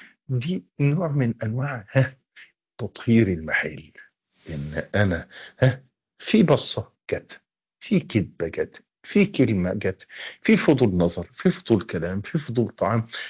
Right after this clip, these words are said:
في حاجة شغلت القلب، فأنا مش عايز حاجة تشغل القلب.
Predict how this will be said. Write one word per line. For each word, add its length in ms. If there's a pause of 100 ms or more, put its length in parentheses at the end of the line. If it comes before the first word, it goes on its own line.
في 200
حاجة 360
شغلت 640
القلب، 340 (340)
فأنا 200
مش 120
عايز 160
حاجة 200
تشغل 280
القلب. 260